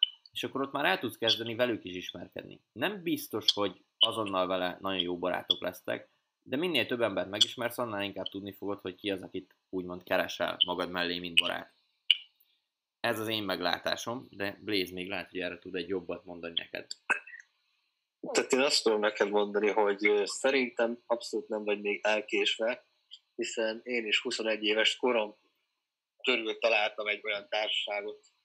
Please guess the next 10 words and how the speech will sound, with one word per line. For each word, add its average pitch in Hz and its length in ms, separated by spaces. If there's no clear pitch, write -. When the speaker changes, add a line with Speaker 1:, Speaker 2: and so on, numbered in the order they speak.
Speaker 2:
ami, 101 360
amire 107 280
azt 113 220
mondom, 101 300
hogy 101 340
na, 104 140
ez 104 180
már 104 160
valami, 110 360
kb. 117 440